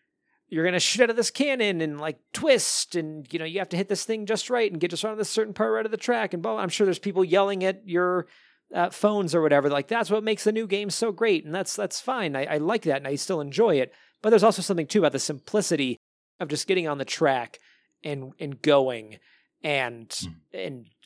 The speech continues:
Speaker 1: you know, not having to worry about eight thousand other things. It's just all about getting that item box and, uh, trying to shoot Wario's stupid face, 'cause I hate the sound he makes every <laughs> time he passes you.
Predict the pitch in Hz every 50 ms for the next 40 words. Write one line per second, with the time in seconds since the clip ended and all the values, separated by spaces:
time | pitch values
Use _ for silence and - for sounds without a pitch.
0 | - - _ - 196 151 139 135 147 156 147 131 160 143 143 139 143 135 131 151
1 | 143 135 135 135 135 127 131 123 - - 156 147 139 - - 156 139 135 120 135
2 | 131 120 117 117 - - 156 147 131 120 123 120 113 - - 123 - 147 127 -
3 | - - 135 131 127 120 127 117 117 127 - _ _ _ _ _ _ - 160 143
4 | 147 139 135 131 131 - - 139 131 123 120 117 120 - 131 117 113 110 110 -
5 | - - - - - _ - 135 123 113 107 107 110 - - - - 117 113 -
6 | - - 143 131 120 117 - - - 143 143 - 135 131 131 127 127 123 117 117
7 | 107 - - - 131 - 120 - - - 135 113 107 - - - - - _ _
8 | _ _ _ _ _ _ _ _ - 123 - - - - 143 - - - - -
9 | 147 143 139 131 131 135 135 127 117 113 - - 123 127 - - 165 143 127 -
10 | - - 156 135 - - 131 - - - -